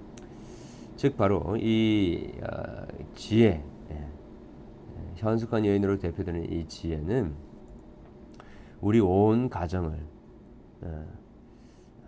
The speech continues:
정말 윤택하게 하고 또 하나님이 기뻐하시는, 어, 그런 모습으로 빚어져가는 가장 중요한 도구 중에 하나라는 것을 우리가 알게 됩니다.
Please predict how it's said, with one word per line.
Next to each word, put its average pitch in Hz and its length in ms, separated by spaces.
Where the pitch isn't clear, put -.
정말 85 340
윤택하게 104 600
하고 78 600
또 78 400
하나님이 98 360
기뻐하시는, 98 920
어, 76 200
그런 82 220
모습으로 80 680
빚어져가는 78 600
가장 - 400
중요한 101 600
도구 78 220
중에 80 120
하나라는 85 600
것을 78 220
우리가 78 200
알게 80 260
됩니다. 80 540